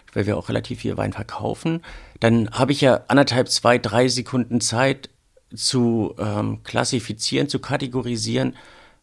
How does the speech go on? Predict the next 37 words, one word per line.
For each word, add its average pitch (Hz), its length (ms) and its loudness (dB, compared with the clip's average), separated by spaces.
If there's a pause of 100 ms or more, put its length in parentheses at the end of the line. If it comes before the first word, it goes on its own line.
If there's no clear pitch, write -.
(120)
was 110 140 2
sucht 113 220 0
er - 120 -4
eigentlich, 104 320 -6
welche 107 260 -6
Weinerfahrung 127 680 -4
hat - 160 -8
er, - 260 -6
welches, 107 440 -6
äh, 107 280 -8
welche 107 200 -8
Preissensibilität 120 1120 -2
hat 113 220 -8
er, 120 280 -4 (480)
ähm, 107 720 -2
wofür 104 320 2
braucht 113 420 2
er 143 140 0
den 135 260 0
Wein, 131 340 2
mit 113 160 -6
ihm 117 160 -2
selber 131 300 0
trinken, 127 380 -2
verschenken, 135 720 0
zu 143 100 0
einem 120 160 2
bestimmten 123 420 0
Gericht. 117 640 0 (220)
Ist - 180 2
er 131 280 4
interessiert 143 760 2
oder 123 160 4
möchte 135 340 4
er 143 220 6
in, 120 240 2
oder 101 280 -2